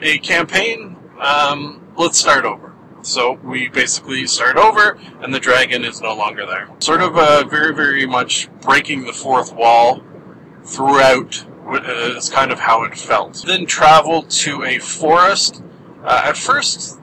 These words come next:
if you know Borderlands, you'll enter a, a new area, and the sort of name of the area will pop up on the screen. At first, it was something along the lines of the Forest of Despair, or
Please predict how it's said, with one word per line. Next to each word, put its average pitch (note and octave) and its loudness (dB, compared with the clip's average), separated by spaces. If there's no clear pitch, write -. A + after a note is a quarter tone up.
if - -8
you C3+ -2
know B2 0
Borderlands, A#2+ 0
you'll C#3+ -2
enter D3+ -2
a, B2+ 0
a C3+ -8
new C#3+ -2
area, B2+ 0
and B2 -4
the - -16
sort B2+ -2
of A#2+ -6
name C#3 0
of C3 -2
the C3 -4
area B2 -2
will B2 -2
pop - 2
up C3 0
on C3 -2
the A#2+ -10
screen. E3 -4
At C3 -6
first, G3+ 0
it F3 -4
was D3+ -4
something D#3 0
along C3 2
the B2 -2
lines B2 0
of A#2 -4
the A2+ -8
Forest C#3 -2
of B2 -2
Despair, G2+ -2
or G2+ -6